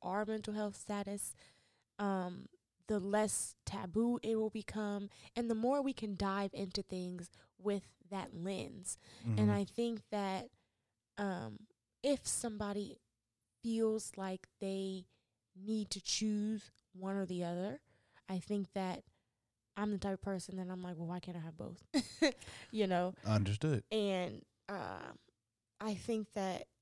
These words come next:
Speaker 1: having these conversations is moving forward,
Speaker 2: Mm.
Speaker 1: especially with people that, we all know people that are, like, super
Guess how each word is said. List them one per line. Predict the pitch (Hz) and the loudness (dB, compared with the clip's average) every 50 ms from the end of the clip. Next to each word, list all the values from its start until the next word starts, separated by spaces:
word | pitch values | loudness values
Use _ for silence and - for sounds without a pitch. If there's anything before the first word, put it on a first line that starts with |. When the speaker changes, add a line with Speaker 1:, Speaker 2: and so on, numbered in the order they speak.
| - | -14
Speaker 1:
having | - - - 254 277 277 277 269 240 | -12 -4 0 2 2 2 2 0 -2
these | 226 214 - | -2 -4 -4
conversations | - - 202 196 185 190 180 - - 185 190 190 - 208 214 214 220 220 - - | -4 -4 -4 -4 -4 -4 -4 -4 -4 -4 -4 -4 -6 -6 -6 -6 -6 -8 -8 -8
is | - 190 175 - - 240 | -6 -6 -6 -8 -10 -8
moving | - 202 214 226 214 208 202 196 | -4 -2 0 0 0 0 -2 -6
forward, | - _ - 185 190 202 214 233 247 262 254 - - - - - | -6 _ 0 2 4 4 4 2 2 0 -2 -6 -14 -18 -8 -2
Speaker 2:
Mm. | 202 202 | 2 2
Speaker 1:
especially | 202 190 175 - 175 214 226 214 - - - 233 233 226 220 - - - - _ _ _ _ _ _ _ _ _ 185 175 165 | 4 4 2 2 2 0 0 0 -2 -2 0 0 0 0 -2 -4 -10 -20 -20 _ _ _ _ _ _ _ _ _ -20 -4 2
with | 185 226 226 214 - - - | 6 6 6 6 2 -6 -12
people | - - 240 220 - - 208 202 202 196 190 | -6 -4 -4 -4 -2 -2 0 0 0 0 0
that, | 185 196 185 185 190 - - _ _ _ _ _ _ _ _ _ _ | 0 0 0 0 0 -2 -6 _ _ _ _ _ _ _ _ _ _
we | - 226 254 240 | -4 0 2 4
all | 220 214 208 202 | 4 4 4 4
know | 190 190 190 175 170 175 170 - - - | 4 4 4 4 2 0 -2 -6 -10 -8
people | - 202 190 - - 185 180 175 | -4 -4 -4 -2 -2 -2 -2 0
that | 170 175 175 170 - - _ _ _ _ _ _ _ _ - | 0 -2 -2 -4 -6 -8 _ _ _ _ _ _ _ _ -4
are, | 180 190 185 | -2 -2 -2
like, | 175 170 170 165 - | -2 -4 -6 -6 -4
super | - - - - 233 208 - - - - 180 | -4 -2 -2 -2 -2 -2 -2 -2 -2 -2 -4